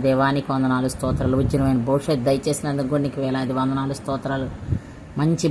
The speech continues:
భాగస్వాములు నా యేసయ్య, నా కుమారులకు సిద్ధపరచమని అడుగుచున్నాము దేవా. యవనస్తులు నా యేసయ్య, కుడికైన ఎడమకైన తొట్టిలో కూడా సక్రమైన మార్గంలో నడుచులాగా సహాయం దయచేయమని అడుగుచున్నాను దేవా. ఈ రాత్రి వేళందు నా షుగర్, నా బీపీని, థైరాయిడ్ని కంట్రోల్ చేయమని అడుగుచున్నాం తండ్రి.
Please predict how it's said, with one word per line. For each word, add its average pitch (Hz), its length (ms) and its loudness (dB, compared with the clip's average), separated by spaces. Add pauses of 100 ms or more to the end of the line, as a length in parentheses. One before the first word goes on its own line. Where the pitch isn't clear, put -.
భాగస్వాములు 139 680 2
నా 131 120 2
యేసయ్య, 131 320 0
నా 127 140 0
కుమారులకు 139 480 2
సిద్ధపరచమని 127 640 -2
అడుగుచున్నాము 131 600 0
దేవా. 123 220 0 (720)
యవనస్తులు 147 460 4
నా 135 140 2
యేసయ్య, 131 380 2
కుడికైన 139 540 4
ఎడమకైన 135 500 2
తొట్టిలో 135 340 0
కూడా 135 280 -2
సక్రమైన 143 500 -2
మార్గంలో 131 440 2
నడుచులాగా 131 400 0 (100)
సహాయం 127 320 -2 (100)
దయచేయమని 131 600 2 (720)
అడుగుచున్నాను 143 580 4
దేవా. 131 240 4
ఈ 131 100 4
రాత్రి 135 280 2
వేళందు 127 440 2
నా 127 160 -2
షుగర్, 135 340 2
నా 131 140 2
బీపీని, 143 400 2
థైరాయిడ్ని 139 420 4
కంట్రోల్ 147 400 2
చేయమని 135 300 2
అడుగుచున్నాం 131 420 0
తండ్రి. 123 420 0